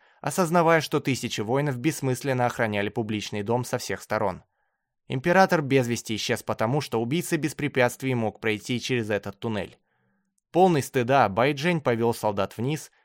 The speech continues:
во тьму, в погоню. Во время своего пребывания на вершине пагоды шести гармоний в течение двух дней и двух ночей Цянь Лун чувствовал страх, голод и гнев.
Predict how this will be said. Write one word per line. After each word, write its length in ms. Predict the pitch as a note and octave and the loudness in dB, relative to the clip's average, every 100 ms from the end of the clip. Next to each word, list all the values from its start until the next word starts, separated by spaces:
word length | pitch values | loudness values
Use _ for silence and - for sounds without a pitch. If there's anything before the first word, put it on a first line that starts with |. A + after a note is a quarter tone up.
| _ - | _ -4
во 180 | A2+ | -2
тьму, 400 | A2+ A2+ B2 B2+ _ _ _ | -2 -2 -4 -6 _ _ _
в 120 | - | -4
погоню. 520 | B2+ A2+ G#2 D2 - _ _ _ _ _ _ _ _ _ _ _ _ - - _ _ _ _ _ _ _ _ _ - | 0 2 2 -2 -8 _ _ _ _ _ _ _ _ _ _ _ _ -20 -20 _ _ _ _ _ _ _ _ _ -12
Во 260 | G#2+ A#2 | 0 2
время 300 | D3+ A3 A3 | 4 4 4
своего 420 | G3 D#3 C#3 B2 A#2 | 2 6 6 6 2
пребывания 680 | B2+ A2+ A#2+ A2+ G#2 G2+ | 2 2 4 4 2 0
на 120 | G2 G2+ | -4 -2
вершине 420 | A2 - G#2 G2+ | -2 -2 -2 0
пагоды 400 | A#2+ A2+ G#2+ G#2 | 2 2 0 -2
шести 320 | - - A#2 | -4 -4 -2
гармоний 500 | A2 G#2+ B2+ D#3+ G#2 | -2 0 0 -2 -2
в 100 | - | -4
течение 480 | - C3+ C3 A2 G2 | -4 0 0 0 -4
двух 300 | G2+ A2 G2+ | -4 -4 -2
дней 240 | A2 G#2 | -2 -2
и 120 | - | -2
двух 300 | G#2+ A2 G2+ | -6 -6 -6
ночей 480 | G#2 G2+ E3 C#3 F2 _ _ _ | -6 -4 -2 -2 -4 _ _ _
Цянь 300 | - D3 E3 | -4 2 2
Лун 260 | F3 G3+ F#3+ | 4 4 4
чувствовал 460 | - E3+ - C#3+ A#2+ | 2 -2 0 0 0
страх, 540 | - B2+ C#3+ - - _ _ | 0 2 2 0 -14 _ _
голод 460 | C3 B2 B2 A#2+ - | -2 2 4 2 -2
и 120 | - B2 | -4 -4
гнев. 500 | A#2 G#2+ E2+ - | -2 -4 -6 -14